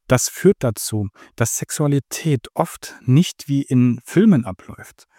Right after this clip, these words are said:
Es gibt kein romantisches Vorspiel mit fließenden Übergängen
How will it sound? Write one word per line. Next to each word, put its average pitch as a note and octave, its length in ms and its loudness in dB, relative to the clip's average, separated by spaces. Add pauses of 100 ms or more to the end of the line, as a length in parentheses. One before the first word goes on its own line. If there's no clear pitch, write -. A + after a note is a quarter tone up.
(260)
Es - 220 -4
gibt - 380 -6
kein C3+ 320 0
romantisches B2 1040 -2
Vorspiel D3 580 -2
mit G#2+ 280 2
fließenden B2+ 680 0
Übergängen A#2 720 -2